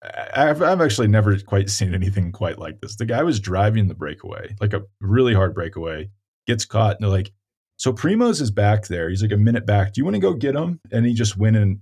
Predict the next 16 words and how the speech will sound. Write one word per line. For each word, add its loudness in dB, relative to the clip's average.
like, -2
pulled -2
him 2
back -4
like -4
it -10
was -8
no -4
problem. -8
And 4
then 4
they 0
catch, -2
and -6
it's -10
like, -8